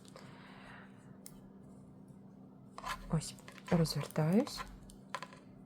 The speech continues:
І дивимось. Жодної дирочки, жодного натяку на якусь дирочку. Ось таке рівненьке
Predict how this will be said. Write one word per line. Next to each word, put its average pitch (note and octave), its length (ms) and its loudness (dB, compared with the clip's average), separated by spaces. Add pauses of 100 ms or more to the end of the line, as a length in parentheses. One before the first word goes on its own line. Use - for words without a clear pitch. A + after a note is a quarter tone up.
(460)
І B3+ 160 10 (100)
дивимось. F#3+ 600 10 (1400)
Жодної F#3+ 640 12 (520)
дирочки, D#3+ 520 6 (100)
жодного A#3+ 680 12
натяку F#3+ 580 10 (100)
на E3+ 60 10
якусь E3 440 4 (140)
дирочку. E3 560 6 (960)
Ось E3 80 4
таке F3+ 280 10
рівненьке F#3 680 12